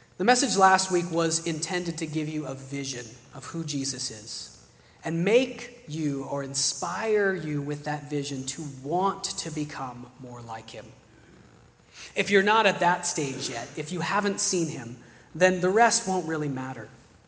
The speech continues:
The message today was designed to show you what it means or what it's like to be a student of Jesus.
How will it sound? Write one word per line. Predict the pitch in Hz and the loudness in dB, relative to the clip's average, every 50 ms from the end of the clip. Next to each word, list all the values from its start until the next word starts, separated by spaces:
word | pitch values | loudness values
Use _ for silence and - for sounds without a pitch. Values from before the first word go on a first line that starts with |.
| _ - - - - - - - _ _ _ _ - _ _ _ _ _ _ _ _ - - - - - - - - - | _ -20 -20 -20 -20 -20 -20 -20 _ _ _ _ -20 _ _ _ _ _ _ _ _ -20 -20 -20 -20 -18 -18 -16 -2 -2
The | 185 190 | 2 4
message | 214 220 220 240 196 - - | 6 4 4 4 2 0 0
today | - 185 170 180 185 185 190 196 202 196 - - - - - - - - - | 0 2 4 4 4 6 4 4 2 0 -6 -14 -16 -18 -18 -20 -20 -12 -2
was | 165 175 170 165 156 - - - 160 | 2 4 4 4 4 2 -2 0 -2
designed | 175 170 180 185 185 196 185 175 | 0 2 2 2 4 4 2 2
to | - 180 | 2 2
show | - - - 202 196 | 2 4 6 6 6
you | 202 196 190 180 | 6 4 2 2
what | 170 190 220 240 | 4 4 4 4
it | 214 - 165 | 4 2 0
means | 175 175 180 185 190 180 147 123 113 - - - - - - - - - - | -4 -2 -2 -2 -2 -2 -2 -4 -6 -10 -6 -4 -2 -2 -2 -4 -6 -10 -10
or | 156 | -8
what | 175 233 262 | -4 -2 -2
it's | 277 262 - - 165 160 170 | -2 -2 -4 -6 -4 -4 -2
like | 185 196 185 147 135 - - - | -2 -2 -2 -2 -4 -8 -12 -12
to | - - 147 | -10 -10 -10
be | 135 135 - 175 196 190 165 135 127 123 127 - - | -10 -10 -8 -6 -4 -4 -4 -4 -6 -6 -10 -12 -8
a | 151 | -4
student | - - - - 180 175 170 156 147 143 | -2 -2 -2 -2 -4 -6 -4 -6 -6 -6
of | 147 135 | -8 -8
Jesus. | - - 139 139 131 - 113 - - - - - - - - - - | -6 -6 -6 -4 -6 -6 -8 -8 -8 -8 -8 -10 -12 -14 -20 -20 -20